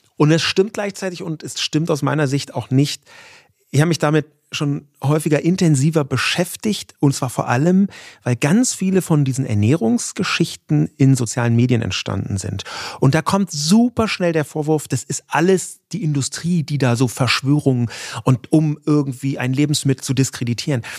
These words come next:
Und nicht, dass nicht die Lebensmittelindustrie, die macht wirklich sehr viel Lobbyarbeit. Das kann man nicht anders sagen, ja, und zwar schon sehr, sehr lange.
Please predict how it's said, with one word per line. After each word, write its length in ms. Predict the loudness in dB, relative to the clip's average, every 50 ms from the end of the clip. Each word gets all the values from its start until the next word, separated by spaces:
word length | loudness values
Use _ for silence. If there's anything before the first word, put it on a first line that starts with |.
| -16 -18 -20 -20 -20 _ _ -2
Und 240 | -2 -2 -2 _
nicht, 440 | 0 2 2 2 0 -4 -8 -12 -18 _ _
dass 220 | -2 -2 0 0 0
nicht 260 | -2 -2 -4 _ -6
die 80 | -2
Lebensmittelindustrie, 840 | 0 0 2 2 0 0 0 0 0 0 2 0 0 0 -2 -2 0
die 80 | 2 2
macht 200 | 2 2 0 -2
wirklich 260 | -4 -4 -4 -6 -4
sehr 200 | -2 -2 -2 -2
viel 180 | -2 -2 -2 -2
Lobbyarbeit. 580 | -2 -4 -4 -4 -4 -4 -4 -6 -8 -8 -10
Das 100 | -6 -4
kann 120 | 0 0 2
man 80 | 2
nicht 160 | 0 0 -2
anders 240 | -4 -4 -4 -4 -4
sagen, 300 | -6 -6 -8 -8 -10 -8 -4
ja, 140 | -2 0 0
und 140 | 0 -2 -4
zwar 160 | -4 -4 -4
schon 160 | -4 -6 -6
sehr, 260 | -2 0 2 2 2
sehr 160 | 0 0 -4
lange. 300 | -4 -6 -6 -8 -8 -10